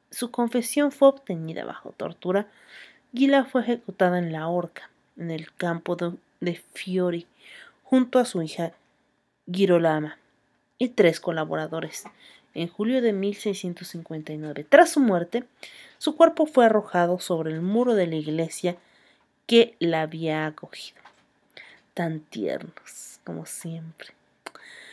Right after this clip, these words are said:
Algunos de los proveedores y clientas de su negocio fueron también arrestados y ejecutados, mientras que otros de sus cómplices fueron encerrados en mazmorras del Palazzo Pucci.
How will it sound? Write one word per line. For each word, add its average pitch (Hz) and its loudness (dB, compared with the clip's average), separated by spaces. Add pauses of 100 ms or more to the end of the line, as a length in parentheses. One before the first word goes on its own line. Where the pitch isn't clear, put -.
(360)
Algunos 262 6
de 240 4
los 202 0
proveedores 175 -4 (140)
y 185 -6
clientas 180 0
de 160 -10
su 202 -6
negocio 202 -2 (360)
fueron 262 6
también 170 -2
arrestados 175 -6
y 180 -2
ejecutados, - -10 (380)
mientras 294 4
que 285 2
otros 269 2
de 208 -6
sus 190 -10
cómplices 165 -8
fueron 180 2
encerrados 175 -2 (380)
en 277 2
mazmorras 185 -2 (300)
del 180 -2
Palazzo - -6 (120)
Pucci. - -10